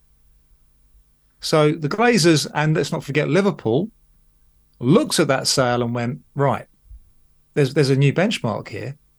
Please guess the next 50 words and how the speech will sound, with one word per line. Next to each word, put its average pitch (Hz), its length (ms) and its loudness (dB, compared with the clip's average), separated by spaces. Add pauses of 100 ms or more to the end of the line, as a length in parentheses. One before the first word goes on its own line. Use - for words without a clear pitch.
People 170 260 2
are 135 40 2
valuing 143 560 0
Premier 127 280 -2
League 139 220 2
clubs, 107 360 -6 (300)
and 139 120 4
the 139 60 6
knock 160 320 4
always 147 320 4
on, 127 240 -4 (280)
on 123 140 -2
soccer, 147 460 0
if 107 160 -4
you 107 60 -4
like, 113 240 0
was, 131 180 0
well, 160 100 4
relegation, 165 680 0
and, 104 300 -6
you 117 100 -6
know, 110 200 -4
and 127 220 -6
there 147 120 2
isn't 151 140 4
a 147 60 -2
salary 202 360 2
cap, 113 340 -6
and 123 100 -2
how 160 80 2
do 170 60 0
we 165 80 4
make 170 180 0
money? 175 320 2 (540)
Well, 160 340 2 (560)
you 170 60 -2
know, 143 40 2
there's 143 120 4
a 160 40 2
little 165 160 4
bit 151 40 4
of 139 60 2
irrational 143 500 0
exuberance 135 580 0
out 123 180 0
there 110 120 -6
at 113 80 -6
the 117 60 -4
moment, 110 360 -4
because 131 260 0